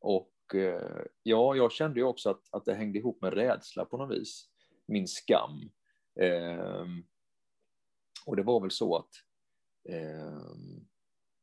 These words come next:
ja, jag var, eh, jag trodde att vissa saker s-, trodde jag att,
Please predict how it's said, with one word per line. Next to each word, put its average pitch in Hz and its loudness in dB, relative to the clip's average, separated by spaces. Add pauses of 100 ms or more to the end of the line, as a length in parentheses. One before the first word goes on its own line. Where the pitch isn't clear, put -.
(1400)
ja, 127 2
jag 123 2
var, 127 -2
eh, - -8 (880)
jag 110 0
trodde 143 2 (120)
att 135 -2
vissa 139 -2
saker 104 0
s-, - -4
trodde 131 -2
jag 92 2
att, - -4